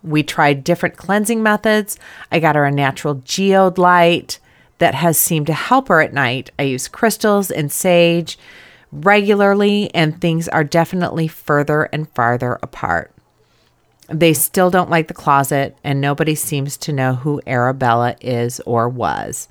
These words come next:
She seemed to accept that she'll have to continue through life dealing with some of these things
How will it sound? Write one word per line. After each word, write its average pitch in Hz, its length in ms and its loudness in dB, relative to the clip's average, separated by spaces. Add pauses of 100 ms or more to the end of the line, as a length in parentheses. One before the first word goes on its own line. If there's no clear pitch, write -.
(340)
She - 240 2
seemed 285 280 2
to 320 100 2
accept - 680 0
that 165 240 2
she'll 175 160 0
have 160 200 2
to 175 80 -6
continue 160 560 -2
through 175 220 -2
life 139 420 -2
dealing 151 380 0
with 143 120 -2
some 131 200 -4
of 127 140 -6
these 131 200 -8
things 135 460 -6